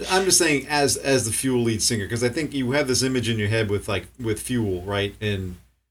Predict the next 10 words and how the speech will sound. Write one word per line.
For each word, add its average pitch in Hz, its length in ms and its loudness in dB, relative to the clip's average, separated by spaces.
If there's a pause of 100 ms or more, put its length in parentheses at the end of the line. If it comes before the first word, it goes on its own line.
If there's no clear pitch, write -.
(180)
in, 104 320 -2
in 110 100 -2
the 101 80 -2
sound, 113 380 -2
in 113 80 -4
their 101 120 -2
sound, 107 460 -6
and, 107 220 -4
and, 107 340 -6
and, 101 300 -4